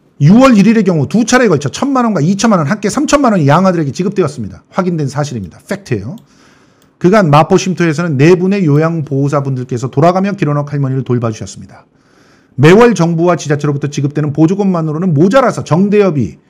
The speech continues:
추가 보조금을 지원했습니다. 이천십구 년 한 해만 총 천오백사십오만 육천 원이 정대협 계좌에서 간병비로 지급되었습니다. 길원옥 할머니는 인권운동가의 삶을 실천해 오셨습니다.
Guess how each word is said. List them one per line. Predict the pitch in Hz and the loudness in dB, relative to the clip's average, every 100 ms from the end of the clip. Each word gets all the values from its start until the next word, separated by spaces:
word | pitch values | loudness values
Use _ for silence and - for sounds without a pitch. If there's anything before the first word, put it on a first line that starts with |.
| _ _ - | _ _ -12
추가 | - - 311 247 | -10 0 2 2
보조금을 | 156 139 135 147 208 | 2 -2 -2 -2 -4
지원했습니다. | - 180 147 - 95 - _ _ _ - | -4 -4 -6 -10 -16 -18 _ _ _ 0
이천십구 | 196 196 226 - 220 | 0 0 -4 -4 -6
년 | 208 | -4
한 | 160 | -4
해만 | 202 185 143 | -2 -4 -4
총 | 254 220 98 - _ _ _ - | -4 -4 -6 -14 _ _ _ -12
천오백사십오만 | - 269 226 220 - 190 202 190 185 | -6 -2 0 -2 0 -2 0 0 0
육천 | 139 139 - 208 | -2 -6 -6 -4
원이 | 185 156 220 285 262 _ | -4 -2 -2 -2 -4 _
정대협 | - 147 160 160 143 | -2 0 0 0 -2
계좌에서 | 127 120 120 147 | -4 -2 -4 -6
간병비로 | - 113 120 123 123 117 120 196 | -6 -6 -2 -2 -2 -4 -6 -8
지급되었습니다. | - 143 147 147 113 101 - 90 - _ _ _ _ _ _ _ _ _ _ _ _ _ | -8 -6 -6 -6 -10 -12 -16 -16 -18 _ _ _ _ _ _ _ _ _ _ _ _ _
길원옥 | 190 240 247 240 - | 2 4 2 0 -4
할머니는 | 202 190 165 220 220 | -2 -2 -2 -6 -6
인권운동가의 | 180 196 202 226 190 180 175 175 | -4 -4 -2 -2 -2 -4 -4 -6
삶을 | 147 165 170 | -6 -6 -8
실천해 | - 262 - 269 | -6 -6 -6 -6
오셨습니다. | 175 127 - 107 87 - | -6 -10 -10 -12 -14 -20